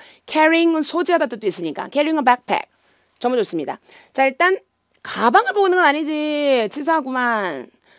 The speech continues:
두 번째, 선생님, 버스에 타는 거 아니에요? 타고 있는, 타려고 하는, 걸어 올라가는 동작이어야지. 땡, 땡. 버스도 보이지도 않아요. 자, pointing.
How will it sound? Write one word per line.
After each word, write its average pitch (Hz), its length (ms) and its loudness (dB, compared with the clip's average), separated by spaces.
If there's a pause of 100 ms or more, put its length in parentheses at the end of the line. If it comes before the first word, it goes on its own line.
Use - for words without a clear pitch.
(260)
두 247 100 -6
번째, 262 640 4 (680)
선생님, 302 540 -2 (180)
버스에 294 420 0
타는 302 340 -2
거 294 60 2
아니에요? 240 340 -2 (420)
타고 349 400 -2
있는, 294 420 0
타려고 302 560 0
하는, 254 260 -4
걸어 202 260 2
올라가는 208 440 2
동작이어야지. 175 880 -2 (500)
땡, 302 220 0 (180)
땡. 247 220 -2 (440)
버스도 320 260 -4
보이지도 240 340 -4
않아요. 185 320 -6 (1400)
자, 262 140 0
pointing. 359 600 2